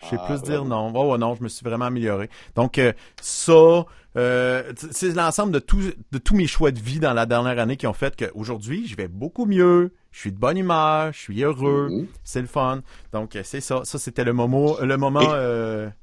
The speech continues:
Speaker 1: heureux. <laughs>
Speaker 2: petite parenthèse, c'est pas parce qu'on dit à quelqu'un, «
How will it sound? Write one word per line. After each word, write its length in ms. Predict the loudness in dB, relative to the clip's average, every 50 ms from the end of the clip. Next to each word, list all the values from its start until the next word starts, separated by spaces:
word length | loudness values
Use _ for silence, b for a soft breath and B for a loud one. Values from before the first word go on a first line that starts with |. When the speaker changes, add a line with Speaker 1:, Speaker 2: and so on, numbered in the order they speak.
| -12 -8
Speaker 1:
heureux. 320 | -6 -6 -4 -4 -6 -8 -10 -12
<laughs> 800 | -14 -14 -14 -14 -18 -18 -18 -18 -18 -18 -18 -18 -20 -20 -6 0
Speaker 2:
petite 300 | 2 2 2 0 -2 0
parenthèse, 840 | 2 2 2 2 0 -2 -2 -4 -4 -4 -4 -4 -4 -6 -6 -8 -12 -14
c'est 220 | -12 -10 -8 -6
pas 120 | -4 -4 -4
parce 220 | -4 -6 -8 -8 -6
qu'on 540 | -4 -2 -2 -4 -6 -8 -8 -6 -6 -8 -10
dit 260 | -10 -10 -4 0 0
à 60 | 0 0
quelqu'un, « 500 | 0 -2 -2 -2 0 0 0 0 0